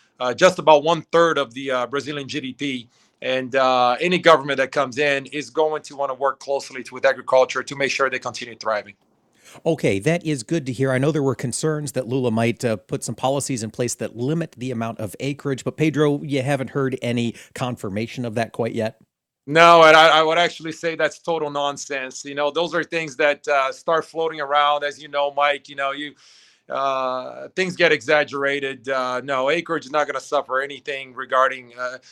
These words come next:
Speaker 1: you gotta recall that acreage, th-, the whole discussion behind that thought, which again, it's total nonsense, is that not your que-, not that your question is nonsense, the thought that it gets floating around. I think it's an excellent question and it needs to be, uh, talked about.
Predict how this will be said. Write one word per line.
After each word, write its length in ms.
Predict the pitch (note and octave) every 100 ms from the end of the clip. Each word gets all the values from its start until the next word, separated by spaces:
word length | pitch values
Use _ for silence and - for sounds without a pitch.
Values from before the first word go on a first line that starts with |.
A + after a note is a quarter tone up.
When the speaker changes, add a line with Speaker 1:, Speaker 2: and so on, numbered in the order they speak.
| _
Speaker 1:
you 80 | D#3+
gotta 200 | G#3 G3+
recall 380 | F3 F3+ D#3+ C#3
that 200 | C#3+ C3+ D3+
acreage, 520 | G3 - D#3 C#3+ -
th-, 160 | - - _ -
the 100 | D3
whole 140 | G3+
discussion 500 | G3+ F#3 F#3 E3 D3+
behind 420 | C#3 C#3+ D#3+ D#3
that 280 | D3 C#3+ C3+ _ -
thought, 340 | D#3+ C3 B2 _ -
which 160 | C#3
again, 320 | D#3 D#3 C#3+
it's 160 | B2+ -
total 300 | - D#3 C#3
nonsense, 640 | C3+ C3 B2 C3+ B2+ B2 - _ -
is 220 | D3 A#2+
that 340 | D3+ D3 C#3 - _ _
not 200 | C#3+ G3
your 100 | G3+
que-, 200 | F#3+ G3 E3
not 180 | F#3+
that 100 | G#3
your 120 | G3 E3+
question 420 | G#3 G#3+ G#3+ D#3+
is 100 | B2+
nonsense, 600 | C#3 B2+ - B2+ A#2+ -
the 100 | D3+ -
thought 260 | G3 F3 D3+
that 120 | D3
it 80 | C#3+
gets 220 | D3 C3+
floating 360 | - D#3 D3 C#3
around. 380 | C3 C#3+ C3+ C3
I 80 | C3+
think 160 | D#3
it's 80 | C3+
an 100 | C#3+
excellent 380 | D#3+ - D3+ C3+
question 320 | D3 C#3+ C3+
and 100 | C3
it 20 | C#3
needs 220 | D3 -
to 80 | C#3
be, 240 | C#3+ B2+ _ _ _ -
uh, 120 | A#2+
talked 340 | - E3+ D#3+
about. 380 | B2+ A#2+ A2+